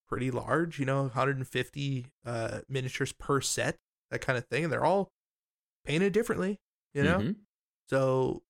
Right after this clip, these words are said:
Speaker 1: there's a company that's painting those. I don't, I don't know why.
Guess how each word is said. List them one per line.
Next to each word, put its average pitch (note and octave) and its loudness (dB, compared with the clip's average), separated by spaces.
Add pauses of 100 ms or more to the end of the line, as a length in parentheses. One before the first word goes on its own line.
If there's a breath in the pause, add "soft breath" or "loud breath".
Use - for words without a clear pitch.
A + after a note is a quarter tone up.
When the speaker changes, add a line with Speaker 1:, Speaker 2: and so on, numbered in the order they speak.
Speaker 1:
there's B2+ -4
a C#3 -4
company E3 -2
that's - -4
painting F#3+ -2
those. D#3+ -4
I C3 2
don't, D3 -2 (200)
I C#3 -12
don't D#3+ -4
know D#3 -2
why. C#3 2